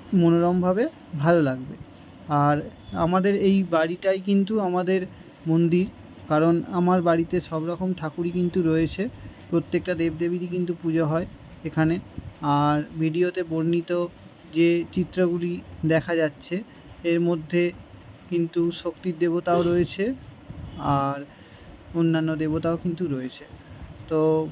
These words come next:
পুরো বাড়িটাকেই কিন্তু ঘিরে একটি সুন্দর পরিবেশ তৈরি করা হয়েছে, যাতে করে আর আলাদা করে মন্দিরে যাওয়ার প্রয়োজন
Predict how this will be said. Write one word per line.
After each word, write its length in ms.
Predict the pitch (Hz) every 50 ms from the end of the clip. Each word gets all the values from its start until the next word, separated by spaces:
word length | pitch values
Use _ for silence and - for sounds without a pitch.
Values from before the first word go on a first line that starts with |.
| - - - -
পুরো 260 | - - 190 190 202 202
বাড়িটাকেই 560 | 180 170 165 165 170 170 185 185 175 196 202
কিন্তু 240 | 196 202 202 196 208 196
ঘিরে 320 | 156 143 160 175 180 190 190 196 - - - - - - 180
একটি 300 | 170 - - - 196 196 196 - - - - - - - -
সুন্দর 400 | - - 175 175 175 175 180 190
পরিবেশ 420 | 180 - - 165 165 170 180 180 - -
তৈরি 240 | - 170 165 165 170
করা 220 | 165 165 160 170
হয়েছে, 380 | 165 151 151 147 147 139 - 180 262 277 - - - - - - - - - - - - - - - -
যাতে 260 | 156 156 156 151 - 175
করে 180 | - 180 180 185
আর 120 | 185 180 175
আলাদা 340 | 170 170 165 165 170 170 175
করে 240 | 170 170 175 180 180 180 - - - - - 165
মন্দিরে 420 | 165 160 165 165 160 165 156 170
যাওয়ার 240 | 165 170 165 170 170 165
প্রয়োজন 400 | - 160 160 160 156 170 175